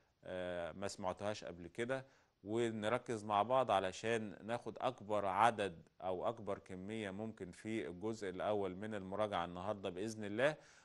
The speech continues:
علشان خاطر يبقى باقي لنا جزء تاني، يبقى كده عملنا زي ما عملنا في، آه، مادة الآفات الزراعية، خدناها المراجعة على حلقتين. إن شاء الله نحاول بقدر الإمكان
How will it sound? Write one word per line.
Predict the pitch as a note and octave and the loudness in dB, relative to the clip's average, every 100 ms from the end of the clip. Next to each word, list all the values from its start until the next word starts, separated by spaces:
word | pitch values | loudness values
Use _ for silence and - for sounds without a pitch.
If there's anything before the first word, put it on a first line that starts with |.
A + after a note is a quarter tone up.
| _ | _
علشان | F#2 G2+ G#2 B2 B2+ | 2 2 2 0 -2
خاطر | A2+ B2 B2 G2+ | 0 -2 0 -4
يبقى | F2+ F2 | -2 -2
باقي | F#2 G2+ | 0 0
لنا | B2 A2+ | 0 0
جزء | G2+ A#2 A2 G2 | 0 -2 -2 -4
تاني، | A2+ A#2 A#2+ G#2 | 0 0 0 -2
يبقى | F2 E2 | -2 -4
كده | F#2+ A#2+ B2 B2 - _ | -2 -2 0 0 -4 _
عملنا | - E2+ G2 A#2 G#2+ | -2 0 2 0 0
زي | F#2+ A2 A2 | 0 0 2
ما | G#2 | 2
عملنا | F#2+ G2+ G#2+ F#2+ F2+ | 2 2 -2 -4 -6
في، | - G#2+ A2 G2 - _ _ - | -6 -4 -2 -2 -6 _ _ -6
آه، | F2+ F2+ F2+ | -2 0 0
مادة | F#2+ A2 F#2+ F#2 | 2 0 0 -6
الآفات | F#2 E2 F2 A2+ A2 | -4 -4 -4 -6 -8
الزراعية، | F2 F#2+ F#2+ F2+ | -8 0 2 2
خدناها | E2+ G2 F2+ A2 A2+ F2 E2+ F2+ | -2 -6 -4 0 0 -2 -8 -12
المراجعة | F2+ F#2+ G#2 G2 E2+ F2 | -4 0 2 4 4 6
على | G2+ F#2+ | 4 2
حلقتين. | F#2+ F#2 F2 F2+ B2 D#3 D3+ - - - | 0 0 -2 -2 0 0 -4 -14 -20 -12
إن | G2+ | -10
شاء | G2 B2 | 0 2
الله | A#2+ A#2+ | 4 2
نحاول | A2 - B2+ A#2+ | 0 4 4 4
بقدر | G2 - B2 B2+ A2 | 0 -4 -4 -2 -4
الإمكان | F#2+ F#2+ F#2+ A2 A#2 | -4 -6 -4 0 0